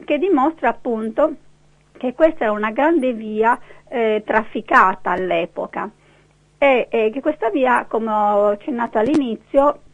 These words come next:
permetteva il transito dal sud, quindi, eh, dal Mediterraneo, fino a Damasco,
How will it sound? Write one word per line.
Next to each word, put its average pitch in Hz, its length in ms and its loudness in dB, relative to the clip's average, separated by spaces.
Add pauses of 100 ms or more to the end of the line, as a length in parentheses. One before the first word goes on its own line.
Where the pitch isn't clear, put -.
(200)
permetteva 262 800 2
il 233 200 -6
transito 202 640 -2
dal 220 260 -2 (120)
sud, 277 520 2 (440)
quindi, 220 460 -2
eh, 208 380 2
dal 208 180 4
Mediterraneo, 226 1000 2 (440)
fino 320 300 4
a 269 60 2
Damasco, 233 800 0